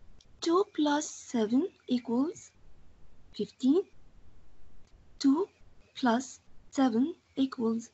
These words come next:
fifteen. True or false? True?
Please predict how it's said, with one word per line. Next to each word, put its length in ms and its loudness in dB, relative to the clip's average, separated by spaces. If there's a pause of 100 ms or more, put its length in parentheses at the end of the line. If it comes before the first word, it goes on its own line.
(220)
fifteen. 580 2 (540)
True 400 2 (320)
or 180 0
false? 800 -2 (2250)
True? 300 2